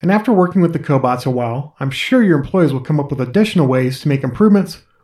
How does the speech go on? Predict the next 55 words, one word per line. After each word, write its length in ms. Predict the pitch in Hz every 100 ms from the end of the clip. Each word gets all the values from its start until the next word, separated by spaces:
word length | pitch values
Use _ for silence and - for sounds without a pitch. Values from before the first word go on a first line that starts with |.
| -
or 100 | 147
use 180 | 196 180
the 60 |
cobots 440 | 170 180 170 175 170
in 100 | 135
ways 260 | 151 165
you 80 | 170
never 220 | 135 139
even 200 | 151 160
thought 220 | 156 123
of. 300 | 110 - - _ _ _ -
Gather 240 | 147 151
their 180 | 139 151
suggestions 720 | 139 151 233 233 143 131 135 -
as 160 | 143
you 80 | 160
evaluate 460 | 165 151 151 151 151
the 80 |
usage 500 | 156 202 - 139 - -
of 80 | 185
additional 340 | 220 226 147
cobots. 560 | 127 - - - - - - _ _ _ _ -
So 120 | -
I 40 | 226
hope 100 | 269
you 60 |
enjoy 220 | 226 202
learning 240 | 196 170 175
about 220 | 175 180
cobots 380 | 135 123 120 -
today. 360 | 117 113 127 - _ _ _ -
Remember, 340 | 175 180 214 -
consuming 360 | 160 170 160 165
information 500 | 165 180 170 170 208
is 100 | 202
great, 380 | 143 170 170
but 120 | - 143
I 20 |
want 200 | 143 135
you 80 | 135
to 60 |
take 220 | - 240
this 180 | 175 -
information 640 | 143 135 127 123 120 156 165
to 80 | 196
make 160 | 190
yourself 440 | 208 196 156 160 180
and 80 |
your 80 | 180
company 500 | 170 143 147 151 156 -
a 60 |
little 160 | 151 135
bit 140 | 143
better 220 | 143 165 156
today. 420 | 135 127 -